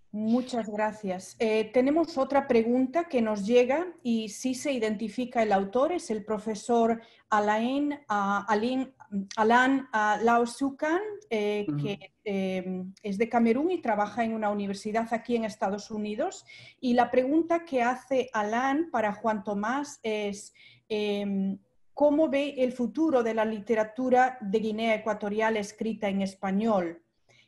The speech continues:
Speaker 1: Eh, y la relación entre los escritores, eh, que escriben en Guinea y los de la diáspora.
Speaker 2: El otro día, hace poco, eh, eh, respondí a una pregunta, o me, o me la hice y me la respondí, diciendo que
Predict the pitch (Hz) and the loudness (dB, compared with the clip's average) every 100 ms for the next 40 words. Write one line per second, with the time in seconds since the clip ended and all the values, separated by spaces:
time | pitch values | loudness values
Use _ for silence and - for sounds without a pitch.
0 | _ - 214 202 196 196 190 190 185 - | _ -6 -2 -2 -2 0 0 -2 -6 -6
1 | 262 240 226 226 214 208 - 247 240 240 | 0 2 2 2 0 -2 -2 4 4 4
2 | 254 254 226 214 208 220 208 202 196 - | -2 -6 -6 -6 -6 -4 -2 -2 -6 -6
3 | 202 208 202 202 - 208 202 220 220 214 | -4 -4 -4 -8 -6 -8 -6 0 0 2
4 | 208 208 202 - 202 196 196 196 202 196 | 0 -2 -6 -12 -6 -4 -4 -4 -6 -6
5 | - 226 202 196 196 190 196 208 233 247 | -6 -4 -2 -2 -4 -2 -2 -2 0 0
6 | 294 - 226 208 196 185 185 185 180 196 | -2 -6 -4 -2 -2 -2 -2 -2 0 2
7 | 196 190 - 175 165 165 _ _ 165 170 | 2 0 -8 -8 -8 -12 _ _ -2 2
8 | 220 247 180 185 185 - 175 170 165 156 | 2 2 0 0 0 -4 -2 -2 0 0
9 | 151 143 135 - _ _ _ _ 135 143 | 0 -2 -2 -8 _ _ _ _ -6 -2
10 | 160 156 180 180 151 139 131 160 156 139 | 0 4 4 4 2 -2 0 0 2 -2
11 | 151 190 _ _ _ _ _ - 117 113 | -4 -10 _ _ _ _ _ -8 -6 -6
12 | 113 117 120 120 120 120 135 147 147 127 | -8 -8 -8 -8 -8 -4 -4 -2 -2 -2
13 | 123 120 - 123 147 135 135 170 156 135 | -2 -8 -10 -10 -4 -4 0 0 0 -4
14 | 120 | -8